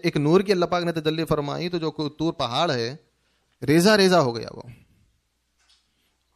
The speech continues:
وَخَرَّ مُوسَىٰ صَعِقًا، حضرت موسیٰ علیہ الصلوۃ والسلام بے ہوش ہو کر گر پڑے۔ وہ اللہ کو دیکھنا نہیں تھا، وہاں تو جو ہے نا، پہاڑ کو دیکھنے کا حکم تھا۔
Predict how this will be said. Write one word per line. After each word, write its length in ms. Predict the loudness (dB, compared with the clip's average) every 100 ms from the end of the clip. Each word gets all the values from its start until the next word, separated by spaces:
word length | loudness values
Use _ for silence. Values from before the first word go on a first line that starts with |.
| _
وَخَرَّ 320 | -2 0 2
مُوسَىٰ 300 | 2 2 2
صَعِقًا، 300 | 0 -2 -2 -2
حضرت 220 | -4 -2
موسیٰ 280 | -2 0 0
علیہ 120 | 0
الصلوۃ 300 | 0 0 0
والسلام 340 | 0 -2 -2
بے 80 | 2
ہوش 160 | 4 4
ہو 60 |
کر 160 | -2 -2
گر 100 | -4
پڑے۔ 240 | -4 -6
وہ 140 | -4 -4
اللہ 200 | 2 2
کو 80 | 2
دیکھنا 260 | 0 0 0
نہیں 160 | 0
تھا، 180 | 0 -4
وہاں 240 | -2 -4 -2
تو 100 | -2
جو 80 |
ہے 60 | -2
نا، 60 | -2
پہاڑ 300 | 0 0 2
کو 100 | 2
دیکھنے 240 | 0 0
کا 160 | 2 0
حکم 220 | -2
تھا۔ 100 | -8